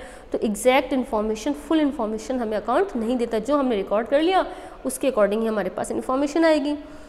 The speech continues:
Accounting does not indicate the realizable value।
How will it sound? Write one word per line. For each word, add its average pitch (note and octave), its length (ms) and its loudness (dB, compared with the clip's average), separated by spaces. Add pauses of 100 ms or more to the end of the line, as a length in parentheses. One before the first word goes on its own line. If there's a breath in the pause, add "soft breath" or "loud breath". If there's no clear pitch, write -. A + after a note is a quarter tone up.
(220 loud breath)
Accounting D4+ 680 6
does C#4 220 4
not C#4+ 160 6
indicate C4 560 0
the C#4 120 6
realizable A#3+ 680 4
value। F#3 300 2